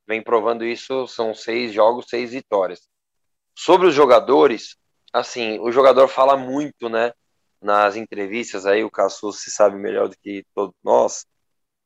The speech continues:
que o cara fala, pô, o bom de já ter jogo no domingo, você passa,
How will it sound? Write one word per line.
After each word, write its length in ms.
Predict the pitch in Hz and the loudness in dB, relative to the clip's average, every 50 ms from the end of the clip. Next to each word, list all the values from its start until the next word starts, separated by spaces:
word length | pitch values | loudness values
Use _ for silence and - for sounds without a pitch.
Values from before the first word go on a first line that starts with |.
| _ _ - | _ _ -10
que 60 | 120 | -10
o 80 | 107 | -4
cara 260 | - - 123 123 127 123 | 2 4 6 6 6 4
fala, 320 | - - 117 110 104 - | 4 2 2 4 4 2
pô, 240 | - - 160 160 151 | 2 2 2 2 2
o 60 | 131 | 2
bom 280 | 120 120 135 147 165 165 | 2 4 4 4 4 0
de 160 | 147 151 147 | -4 -4 0
já 220 | 139 143 135 127 | 2 4 4 4
ter 240 | - - 135 131 127 | 2 0 -4 -4 -4
jogo 320 | 110 120 127 127 127 127 | -2 -2 -2 -2 -2 -4
no 240 | 120 120 120 117 117 | -4 -4 -4 -6 -6
domingo, 720 | 113 120 117 117 120 131 156 175 170 151 123 110 95 - _ _ _ _ _ _ _ _ _ _ _ _ | -6 -8 -10 -10 -8 -8 -6 -6 -6 -6 -6 -8 -8 -10 _ _ _ _ _ _ _ _ _ _ _ _
você 160 | - - 120 | 0 0 0
passa, 480 | - - 135 139 135 - - 156 147 | 4 4 4 4 4 2 0 -4 -4